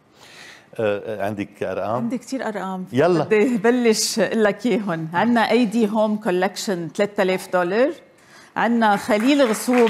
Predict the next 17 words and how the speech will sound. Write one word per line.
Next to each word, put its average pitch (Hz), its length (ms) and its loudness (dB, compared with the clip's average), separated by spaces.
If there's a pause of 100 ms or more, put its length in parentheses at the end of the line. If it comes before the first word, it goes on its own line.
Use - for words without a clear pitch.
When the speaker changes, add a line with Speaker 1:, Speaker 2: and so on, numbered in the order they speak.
Speaker 2:
أربعة 240 360 2
مليون 214 360 2
ليرة، 214 500 2 (680)
عنا 233 280 4
إم 254 360 2
آي 247 240 4
أو 214 400 4 (180)
ثلاثة 247 480 0
آلاف 214 240 2
دولار، 208 440 2 (420)
المرحوم 226 720 2
حاج 233 680 0
أبو 202 260 2
جودة 202 540 2
نصور، 208 580 0 (200)
آه، 185 520 4
وحرمه، 185 1700 0